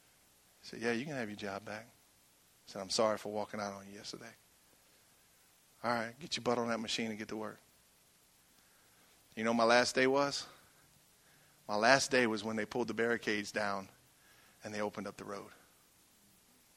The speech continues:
I was there to deliver the message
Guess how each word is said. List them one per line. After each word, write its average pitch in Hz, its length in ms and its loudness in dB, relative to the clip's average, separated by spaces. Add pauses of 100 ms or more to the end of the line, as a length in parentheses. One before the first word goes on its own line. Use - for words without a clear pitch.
(880)
I 113 120 4
was 107 240 2
there 107 460 2 (260)
to 113 100 -4
deliver 110 400 0
the 123 100 0
message 107 640 -2